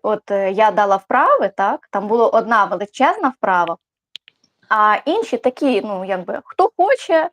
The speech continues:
кому воно відгукнулося, кому воно необхідно, він собі їх вирішує, ці вправи.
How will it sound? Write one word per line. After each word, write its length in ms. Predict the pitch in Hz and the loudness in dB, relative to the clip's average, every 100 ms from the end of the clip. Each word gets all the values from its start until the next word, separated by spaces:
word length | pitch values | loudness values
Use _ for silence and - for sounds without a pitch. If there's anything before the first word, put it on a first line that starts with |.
| _ _ _ _ | _ _ _ _
кому 260 | 262 294 | 2 4
воно 580 | 269 254 247 254 247 226 | 4 4 4 4 4 2
відгукнулося, 920 | 196 214 226 - 269 415 466 - - | 0 -4 -6 -2 2 2 0 -4 -6
кому 320 | 240 233 254 240 | -4 0 2 2
воно 280 | 226 220 | 0 -4
необхідно, 600 | 214 214 208 _ 480 320 240 | -4 -4 -4 _ 0 2 0
він 160 | 320 | 0
собі 220 | 311 226 | -2 -4
їх 240 | 247 226 247 | -4 -4 -6
вирішує, 500 | 220 180 175 - - | -6 -6 -10 -12 -14
ці 120 | - | -14
вправи. 380 | - - 175 | -10 -2 -2